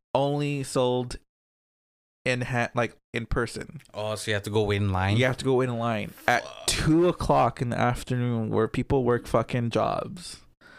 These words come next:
Speaker 1: I'm like, "I can't just leave."
Speaker 2: That was probably filled with, like, fucking teenagers and shit, that,
Speaker 1: Oh
Speaker 2: or
Speaker 1: my
Speaker 2: people that
Speaker 1: God,
Speaker 2: were able to be
Speaker 1: dude.
Speaker 2: like, "I, I have an emergency, I gotta
Speaker 1: Yeah,
Speaker 2: go."
Speaker 1: dude. And, like, yeah, I probably could have done it. I could have just missed, but I was like, "You know what? I'm not gonna wait in line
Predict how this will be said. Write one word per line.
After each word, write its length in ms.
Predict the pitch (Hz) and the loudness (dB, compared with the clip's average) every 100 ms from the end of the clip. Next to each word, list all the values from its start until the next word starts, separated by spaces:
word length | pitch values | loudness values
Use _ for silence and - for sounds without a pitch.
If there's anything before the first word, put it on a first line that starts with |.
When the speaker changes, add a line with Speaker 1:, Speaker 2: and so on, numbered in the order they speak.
| - - - - | -20 -20 -12 -2
Speaker 1:
I'm 140 | 117 | 0
like, 260 | 113 107 - | 2 2 0
"I 100 | - | -4
can't 400 | - 131 117 - | -2 -2 -2 -4
just 340 | - - - - | -4 -6 -6 -4
leave." 640 | 110 110 107 101 - - | -2 -2 -2 -4 -6 -8
Speaker 2:
That 100 | 98 | -2
was 160 | 110 104 | 0 0
probably 260 | - 110 98 | 0 0 0
filled 280 | - 107 104 | 0 2 2
with, 100 | 92 | 2
like, 180 | 87 | -2
fucking 320 | - 104 95 92 | 0 0 0 2
teenagers 540 | 104 98 90 87 85 | 2 4 2 0 -4
and 100 | 90 | -6
shit, 300 | - 92 - | -2 -4 -2
that, 180 | 101 95 | -2 0
Speaker 1:
Oh 240 | 98 92 | 0 -2
Speaker 2:
or 100 | 107 104 | 0 0
Speaker 1:
my 40 | |
Speaker 2:
people 280 | 123 110 113 | 2 4 4
that 120 | 107 | 4
Speaker 1:
God, 80 | 104 | 4
Speaker 2:
were 40 | 104 | 4
able 240 | 101 107 | 4 4
to 40 | 101 | 4
be 100 | 110 | 2
Speaker 1:
dude. 40 | |
Speaker 2:
like, 180 | 107 104 - | 2 0 -2
"I, 220 | 127 127 | -4 -2
I 60 | 117 | -2
have 200 | 120 127 | 0 0
an 80 | 127 | 2
emergency, 380 | 127 120 101 117 | 0 0 -2 -2
I 20 | |
gotta 180 | 117 117 | 0 2
Speaker 1:
Yeah, 200 | 240 110 | 4 4
Speaker 2:
go." 40 | 101 | 2
Speaker 1:
dude. 320 | 120 120 120 | 0 -2 -2
And, 160 | 127 147 | -2 2
like, 200 | 151 - | 0 0
yeah, 240 | 170 190 | 2 2
I 40 | 185 | 2
probably 240 | - 190 185 | 2 2 2
could 200 | - 170 | 2 2
have 100 | 143 | 2
done 160 | 135 | 2
it. 180 | 139 135 | 2 -2
I 40 | |
could 140 | 123 151 | 0 0
have 80 | 135 | 0
just 160 | 131 | -4
missed, 460 | 117 113 110 139 - | -4 -2 -2 -2 -2
but 100 | 120 | -2
I 20 | |
was 100 | 120 | 2
like, 220 | 120 110 | 0 -2
"You 60 | 139 | -4
know 100 | 143 | -2
what? 320 | 139 135 135 | 0 0 0
I'm 80 | 123 | -2
not 160 | 131 135 | -2 -2
gonna 140 | 143 | -2
wait 160 | 127 123 | -2 -2
in 100 | 117 | -2
line 400 | 104 101 110 | -4 -4 -4